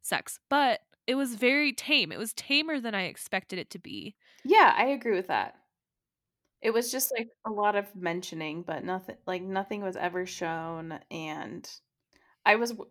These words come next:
Speaker 2: hesitant to even, like, recommend it to my little sister at first, but then I was like, "Oh, no, this is actually, like, it's funny, and it's just fun."
Speaker 1: Totally. It's almost like they talk about it so much in a way that shows that they, like,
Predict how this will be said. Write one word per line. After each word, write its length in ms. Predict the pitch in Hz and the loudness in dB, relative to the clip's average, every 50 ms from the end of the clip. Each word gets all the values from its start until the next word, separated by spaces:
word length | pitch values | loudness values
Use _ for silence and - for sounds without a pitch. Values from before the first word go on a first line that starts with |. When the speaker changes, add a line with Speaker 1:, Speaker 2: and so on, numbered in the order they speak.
| _ - | _ -12
Speaker 2:
hesitant 560 | - - 233 226 240 240 233 - 277 247 - | -4 -2 -2 -2 -2 -4 -4 -4 -4 -6 -6
to 80 | 208 | -6
even, 260 | 202 208 196 190 180 170 | -8 -6 -6 -6 -6 -4
like, 300 | - - 160 - - _ | -6 -8 -8 -10 -20 _
recommend 480 | - 196 185 175 - 190 180 160 165 175 | -10 -10 -10 -8 -6 -6 -6 -4 -4 -6
it 100 | 180 - | -8 -8
to 80 | - 196 | -8 -8
my 140 | 175 170 | -6 -6
little 240 | 165 170 175 170 170 | -6 -6 -6 -6 -6
sister 560 | - - - 170 - - - 277 294 302 302 294 | -8 -8 -6 -6 -6 -6 -4 -4 -4 -2 -2 -4
at 120 | 285 285 - | -4 -2 -2
first, 340 | 302 294 294 285 - - | -2 -2 0 -2 -4 -4
but 120 | - 214 214 | -4 -6 -4
then 140 | 220 214 214 | -4 -4 -2
I 100 | 202 202 | -4 -4
was 120 | 208 202 | -4 -2
like, 220 | 180 185 180 - _ - | -4 -4 -4 -6 _ -4
"Oh, 100 | 220 220 | -2 0
no, 180 | 208 180 165 160 | 0 -2 -2 -2
this 200 | 165 180 180 - | -2 -4 -2 -2
is 100 | 196 190 | -2 0
actually, 480 | 190 185 196 196 - - 226 208 190 185 | 0 -2 -2 -4 -6 -6 -4 -2 0 0
like, 340 | 180 175 175 175 170 - _ - | 0 -2 -2 -4 -8 -14 _ -4
it's 240 | 185 185 185 - - | -4 -4 -4 -6 -6
funny, 460 | - 190 180 180 180 185 185 190 185 | -4 -4 -2 -2 -2 -4 -4 -4 -6
and 160 | - 175 170 | -6 -6 -8
it's 120 | 165 170 - | -8 -8 -6
just 200 | 175 170 - - | -6 -6 -6 -6
fun." 420 | - 165 160 160 - - - 196 - _ _ _ _ _ _ _ _ _ _ _ _ _ | -8 -8 -8 -8 -8 -12 -14 -18 -18 _ _ _ _ _ _ _ _ _ _ _ _ _
Speaker 1:
Totally. 520 | - - 254 233 208 190 175 180 160 - - - | -4 0 2 2 2 0 -2 -4 -4 -6 -2 -2
It's 160 | 269 262 302 | 0 4 6
almost 340 | 285 302 311 339 349 320 - | 6 6 6 4 -2 0 2
like 260 | 285 262 269 - - - - - - - - - - _ _ _ _ _ | 2 2 2 0 -8 -18 -20 -20 -20 -20 -20 -20 -20 _ _ _ _ _
they 120 | - 254 269 | 2 2 2
talk 240 | 254 240 262 262 262 | 2 2 0 0 2
about 160 | 285 285 269 | 2 0 0
it 100 | 226 165 | 0 -2
so 160 | - - 233 220 | -2 -2 -2 0
much 200 | 220 220 226 - | 0 -2 -2 -4
in 140 | - 220 202 | -8 -6 -6
a 60 | 202 196 | -4 -4
way 160 | 196 190 190 | -2 -2 -2
that 200 | 180 170 - - | -2 -2 -4 -4
shows 320 | - - 202 180 180 175 180 | -6 -4 -2 -2 -4 -4 -4
that 160 | 175 - - | -8 -8 -6
they, 180 | 185 180 180 175 | -8 -6 -6 -6
like, 300 | 175 165 165 - - | -6 -8 -10 -10 -14